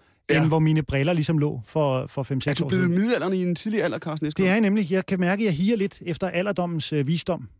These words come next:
Speaker 1: Ja.
Speaker 2: Øh, og
Speaker 1: Du, det
Speaker 2: der
Speaker 1: kan ikke
Speaker 2: tænker
Speaker 1: også
Speaker 2: jeg
Speaker 1: tænke, du så ringer jeg til Michael Meyerheim?
Speaker 2: Ja, og så
Speaker 1: Ja.
Speaker 2: har jeg interviewet ham en gang før over på Radio hundrede, og han var, øh, en rigtig behagelig mand. Så jeg tænker, jeg kan suge lidt af hans visdom. Et moderne renæssancemenneske, beskrev jeg ham som på, øh, på Facebook.
Speaker 1: Han er en afsindig dygtig interviewer.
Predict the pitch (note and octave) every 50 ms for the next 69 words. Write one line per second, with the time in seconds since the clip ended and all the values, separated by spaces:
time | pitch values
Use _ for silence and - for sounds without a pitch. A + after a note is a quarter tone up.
0 | _ - - C#3 B2 A#2 A2 - - - F3 E3+ E3 E3 D#3+ D#3 D3+ D#3 D3+ -
1 | - C#3+ B2+ - - D#3 F3 F3+ F3+ E3 C3+ - F3 E3+ D#3 E3 E3 D#3+ F3 E3+
2 | C#3+ - F3+ D#3+ D3+ C3+ D#3 D#3 C#3 B2+ - C3 B2 A#2 A#2+ A2 A#2 G#2+ G2+ F#2+
3 | G2+ G2+ F#2+ F2 - _ _ _ _ _ _ _ _ _ _ _ _ F#3 F#3+ D#3+
4 | - - _ _ - - C3 - F#3 G3 F#3 F3+ C3 D#3+ E3+ F#3+ G3 E3+ F3 F#3
5 | F#3+ F3+ E3+ D#3+ D#3+ - D#3+ D#3 D#3+ - D3 D3 D3+ D3+ D3 C#3 C#3+ C#3 C3+ C3
6 | C3+ D3 D3 - C3 C#3 C#3 C3+ C3 C3 C3 B2+ B2+ B2+ G2 G2+ A#2 - D3+ D3+
7 | - - C3 - B2+ G2 A#2 D#3 E3+ D#3 C#3 B2 A2 C3 - - D3+ C#3+ - D#3+
8 | F3 F#3 F3+ D#3+ C#3 D#3 D3 - - F3 F3+ G3+ G#3+ F#3+ F3+ - - - - -
9 | D#3 C3 C#3 D#3+ D#3 - - D#3 D3+ - F3 D#3+ C3+ - _ _ _ _ _ _
10 | _ _ - C3 D3+ D#3 D3 D#3 D3 D#3+ F3 E3 D#3+ D3+ C#3+ - C3+ C#3 D3 -
11 | G3 E3+ C#3+ C3 - - C3+ - _ - D3 - - D#3 D#3 D#3+ C#3+ C#3+ C#3+ -
12 | - C#3 C#3 - D3 C#3+ C3+ B2 B2 A#2 A2 G#2 _ _ - C#3 A#2+ C#3 C3+ B2+
13 | - - C#3+ - - _ _ _ _ _ _ - A#2 A#2 A2 A2+ B2 C3 B2+ -
14 | A#2+ A2 G#2 - - - - D#3 - C3+ G#2 - G2 F2+ - - F#2+ F#2 D#2+ -
15 | - - F2+ -